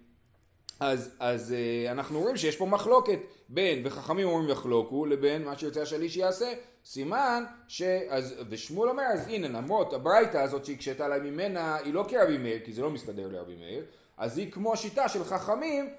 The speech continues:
שאומרים יחלוקו. אמ, יופי. אימי דרמי בר חמא,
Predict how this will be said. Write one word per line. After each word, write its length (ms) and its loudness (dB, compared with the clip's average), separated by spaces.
שאומרים 480 2
יחלוקו. 600 -2
אמ, 40 -2
יופי. 420 0
אימי 520 0
דרמי 380 2
בר 200 0
חמא, 480 0